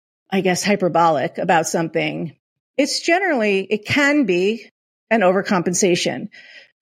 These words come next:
But it, neither, that's neither here nor there. The, the fact of the matter is, is that there's no reason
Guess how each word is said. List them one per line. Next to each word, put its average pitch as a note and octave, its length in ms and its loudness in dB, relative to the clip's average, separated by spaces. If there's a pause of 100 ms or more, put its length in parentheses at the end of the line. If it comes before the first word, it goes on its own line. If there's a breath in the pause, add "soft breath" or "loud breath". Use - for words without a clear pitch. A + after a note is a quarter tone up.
(140)
But C4+ 120 2
it, C#4 180 -6
neither, C#4+ 520 0
that's D4+ 240 2
neither C4 240 4
here G#3+ 240 0
nor F#3+ 180 2
there. D#3+ 260 0
The, F3 120 -4
the F3+ 180 -2
fact C4+ 320 2
of D#4 60 0
the D4 80 2
matter G3 340 2
is, E3+ 200 -2
is E3+ 120 -6
that - 180 -2
there's G3+ 220 -2
no B3+ 300 4
reason G#3+ 680 -2